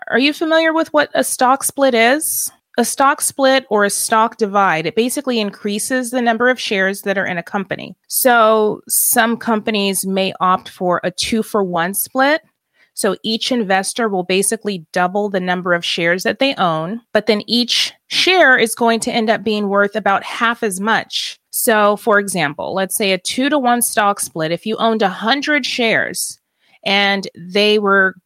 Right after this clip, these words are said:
they, they end up getting split two-to-one, that means the stock will go from trading at fifty dollars just before the split. Then you'll end up owning, instead of a hundred shares at fifty dollars a,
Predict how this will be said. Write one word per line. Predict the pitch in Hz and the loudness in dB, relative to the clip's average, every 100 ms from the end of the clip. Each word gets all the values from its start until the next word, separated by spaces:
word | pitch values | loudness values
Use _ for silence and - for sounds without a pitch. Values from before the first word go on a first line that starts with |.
| _ | _
they, | 185 208 202 - | 0 0 0 -4
they | 214 | -2
end | 214 | 2
up | 208 | 0
getting | 190 208 196 | 0 -2 0
split | - - 208 180 - | -4 -2 -2 -2 -2
two-to-one, | - 214 196 175 170 - 175 - - | -4 -2 -2 -2 -4 -4 -10 -16 -4
that | 214 247 254 | 0 0 0
means | 208 202 196 202 196 - - - _ | -2 0 -2 -4 -4 -4 -4 -8 _
the | 214 | -2
stock | 208 247 240 | 2 2 2
will | 247 | 2
go | 214 208 | 2 0
from | 214 | -2
trading | 190 233 202 202 | -2 0 0 0
at | 185 | -4
fifty | - 294 285 247 | -2 -2 0 -2
dollars | 185 160 156 175 247 - | 0 0 0 -2 -2 -4
just | - 208 - | -2 -2 -2
before | 190 - 214 | -4 -2 0
the | 185 | 2
split. | 165 - 160 170 - _ | -2 -4 0 0 -2 _
Then | 220 240 | 0 2
you'll | 247 247 | 2 2
end | 240 233 | 0 2
up | 220 208 _ | 0 -2 _
owning, | 240 233 226 208 202 202 _ _ | 0 2 0 0 -2 -6 _ _
instead | 208 - 226 | -8 -2 0
of | 208 | 0
a | |
hundred | 190 240 330 311 | 0 0 0 0
shares | - 220 165 175 190 | 0 0 2 0 0
at | - | -4
fifty | - 185 190 | -4 -6 -2
dollars | 170 160 160 165 | -2 0 -4 -4
a, | 160 156 | -2 -2